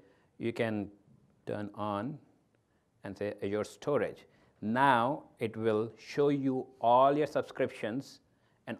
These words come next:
all your storage that is up in Azure. You can filter it down if you really want to not see all of them. I know here is my storage account name, C S some guid. So I go,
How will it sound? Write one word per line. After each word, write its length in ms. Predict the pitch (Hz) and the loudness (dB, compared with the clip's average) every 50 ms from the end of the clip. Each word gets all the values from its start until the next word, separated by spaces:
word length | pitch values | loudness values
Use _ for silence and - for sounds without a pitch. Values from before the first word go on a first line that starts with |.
| - | 0
all 240 | - 117 120 123 127 | 2 4 6 6 4
your 120 | 131 139 131 | 4 2 0
storage 560 | - - - 127 117 113 117 117 117 - - - | -2 0 2 4 4 6 4 2 2 0 -4 0
that 200 | - 117 110 110 | 2 2 4 4
is 120 | 120 117 104 - - _ | 2 0 0 -6 -4 _
up 320 | 117 120 117 - - - - - _ _ _ | 4 4 4 4 -2 -12 -20 -20 _ _ _
in 180 | - 135 131 131 | -4 -2 -2 0
Azure. 460 | 123 110 98 107 107 101 107 131 139 - - - - _ _ | 0 -2 0 2 4 4 4 2 0 -6 -16 -20 -20 _ _
You 120 | - 117 | -6 -2
can 160 | - 135 123 120 | 0 0 0 0
filter 340 | - - 131 127 120 139 | 2 2 2 4 6 6
it 160 | 139 131 135 120 | 4 4 4 4
down 240 | 117 113 120 127 | 4 4 4 2
if 100 | 127 - | 0 -2
you 80 | - 120 | -4 -4
really 220 | 110 110 110 113 | -2 -2 0 0
want 340 | 113 101 101 101 107 110 104 - | 0 2 2 2 0 0 -2 -4
to 60 | 110 | -4
not 240 | 104 104 101 - - | -2 -2 -4 -4 -4
see 140 | - 113 | -6 -4
all 180 | 80 92 98 101 | 0 2 2 2
of 140 | 104 98 - | 2 0 -2
them. 240 | - 113 127 175 175 - _ _ _ _ _ _ _ _ _ | -4 -4 -4 -6 -10 -14 _ _ _ _ _ _ _ _ _
I 200 | 120 117 117 120 | 2 4 4 4
know 440 | 117 120 123 127 135 139 143 139 - - _ _ _ _ | 4 2 2 4 2 2 0 -2 -8 -18 _ _ _ _
here 300 | - - 123 131 131 - - | -6 -2 2 2 2 2 2
is 180 | 127 120 117 | -2 -2 -2
my 200 | 117 117 113 113 | -2 -2 -2 -2
storage 420 | 104 - - - 120 113 117 113 107 | -4 -6 -2 0 2 4 4 4 2
account 320 | 110 - 113 110 107 101 | 0 -2 -2 -4 -2 -2
name, 340 | 101 101 101 104 113 139 135 - - _ _ | -4 -4 -2 -2 -4 -4 -6 -8 -16 _ _
C 340 | - - - - 127 107 107 | -20 -20 -10 -6 -4 0 2
S 400 | 110 110 107 - - - - - - | 4 4 2 2 -4 -14 -18 -8 -6
some 260 | 117 107 107 107 98 | -4 -4 -2 -4 -4
guid. 380 | 90 98 101 110 123 165 175 - - - - _ _ _ _ - - - _ _ _ | 2 2 4 4 4 2 2 0 -8 -20 -20 _ _ _ _ -20 -20 -20 _ _ _
So 100 | - 101 | 0 0
I 80 | 95 | 0
go, 280 | 101 101 110 107 - | 0 0 -2 -4 -6